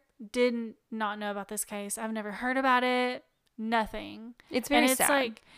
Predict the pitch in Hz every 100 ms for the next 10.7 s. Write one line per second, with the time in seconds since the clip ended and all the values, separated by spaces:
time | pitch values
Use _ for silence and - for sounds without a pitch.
0 | - - 277 294 349 359 - 339 359 233
1 | 240 247 269 277 269 - 247 226 - -
2 | _ _ _ _ _ _ _ _ _ _
3 | 262 254 247 240 233 233 220 226 233 208
4 | 196 214 262 262 262 254 240 240 233 226
5 | 254 - 247 233 226 214 214 220 208 -
6 | _ _ _ _ _ _ _ _ _ _
7 | _ _ _ - 269 262 285 - 233 226
8 | 208 196 202 220 226 226 254 220 226 226
9 | 240 226 226 220 214 - 226 214 226 208
10 | 196 208 240 - _ 233 220